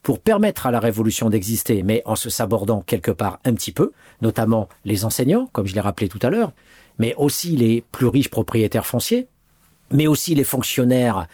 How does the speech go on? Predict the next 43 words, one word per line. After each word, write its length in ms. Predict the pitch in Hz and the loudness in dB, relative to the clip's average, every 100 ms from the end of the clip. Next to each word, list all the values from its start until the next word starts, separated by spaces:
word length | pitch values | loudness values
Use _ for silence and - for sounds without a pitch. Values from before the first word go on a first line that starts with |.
| - _ - | -20 _ -6
euh, 260 | 117 117 | -4 0
les 140 | 123 117 | 0 0
plus 220 | - 127 | 2 2
richement 380 | 120 123 120 117 | 2 0 2 2
dotés 380 | 127 127 127 117 | 2 2 2 2
dans 120 | 95 | 0
les 100 | 95 | 0
ministères 600 | 101 107 - - 117 107 | 0 0 0 0 2 2
et 60 | 98 | -2
dans 120 | 95 | -2
les 180 | 92 90 | -2 -2
administrations, 680 | 92 95 - 127 - 240 240 _ _ - _ - - - - | 0 -2 -2 -4 -2 -4 -4 _ _ -20 _ -20 -20 -8 2
mais 160 | 151 | 4
aussi 480 | 180 - - 202 165 - | 4 2 0 0 0 0
tous 140 | 170 | 2
les 120 | 156 | 4
noirs 520 | 135 147 156 143 107 | 4 4 2 2 0
de 140 | 95 120 | 0 0
zone 220 | 123 123 | 2 2
grise 300 | 117 135 120 | 4 2 2
qui 120 | - | -2
travaillaient 380 | - 110 110 113 | -2 0 2 0
pour 160 | - 95 | 0 -2
les 100 | 101 | 0
multinationales 800 | 101 - 107 95 - 98 101 92 | -2 -4 -4 -4 -2 -2 -2 -2
occidentales. 680 | - 104 120 214 240 143 - _ - - - | -6 -2 0 0 0 -2 -8 _ -20 -20 -8
À 100 | 120 | -4
partir 280 | 190 214 247 | -2 0 2
du 100 | 196 | 4
moment 460 | 175 202 247 208 - _ _ _ _ _ _ _ | 4 4 4 2 -6 _ _ _ _ _ _ _
où 140 | - 135 | -2 0
tous 180 | - 240 | 2 2
ces 180 | 190 | 2
gens-là 460 | 143 156 160 135 110 _ _ _ _ _ _ _ _ _ | 2 4 4 2 -4 _ _ _ _ _ _ _ _ _
ne 180 | 127 208 | 2 4
voulaient 320 | 226 185 185 | 4 4 2
pas 160 | - 170 | 2 0
faire 180 | - 123 | 0 2
le 120 | 120 | 2
jeu 160 | 113 104 | 0 0
de 40 | |
la 80 | 98 | 0
révolution, 560 | 95 98 101 - 92 | -2 -2 -4 -6 -8